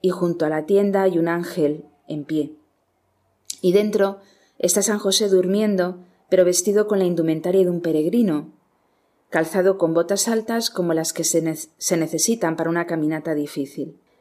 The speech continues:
Dice que a primera vista parece un poco ingenuo que el viajero aparezca a la vez durmiendo y,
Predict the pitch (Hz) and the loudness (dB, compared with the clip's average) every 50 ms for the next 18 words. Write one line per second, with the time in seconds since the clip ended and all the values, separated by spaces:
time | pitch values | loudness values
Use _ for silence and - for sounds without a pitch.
0 | _ _ _ _ _ _ _ _ _ _ - - 196 190 196 233 202 - 202 190 | _ _ _ _ _ _ _ _ _ _ -2 0 0 2 2 2 2 4 2 2
1 | 180 175 180 170 175 190 196 202 196 185 214 226 220 - - - 180 175 196 214 | 2 2 0 0 2 2 2 2 2 2 2 2 0 0 0 0 0 -2 -2 -4
2 | - - _ _ _ _ - 175 165 175 175 202 196 196 190 185 - - - - | -8 -16 _ _ _ _ -2 0 0 0 0 0 -2 -2 -4 -6 -10 -8 -2 -2
3 | 208 208 - 214 190 175 175 - - 214 202 185 165 156 156 151 156 - _ _ | -2 0 0 -2 -2 -2 -4 -2 0 0 2 2 2 0 -2 -4 -8 -10 _ _
4 | _ _ _ _ _ - - 196 180 170 170 175 175 170 175 - 240 247 247 233 | _ _ _ _ _ 2 6 6 6 6 6 4 2 2 0 -2 0 0 2 0
5 | 240 269 - - _ _ _ _ _ - - 165 165 160 165 180 175 175 175 190 | 0 -2 -6 -10 _ _ _ _ _ -4 -4 -2 0 2 2 2 0 0 -2 0
6 | 185 180 175 175 190 190 190 190 - - _ - 156 175 165 160 170 190 214 233 | 0 2 2 4 2 2 2 -2 -10 -18 _ -4 -2 0 0 2 0 0 2 2
7 | 233 226 208 214 247 302 - _ _ _ _ _ _ _ _ _ _ _ _ _ | 2 2 2 0 -4 -4 -8 _ _ _ _ _ _ _ _ _ _ _ _ _
8 | _ _ _ _ _ _ _ - 202 190 180 175 170 170 165 160 151 151 143 - | _ _ _ _ _ _ _ -4 0 2 2 4 4 2 2 2 0 -2 -4 -6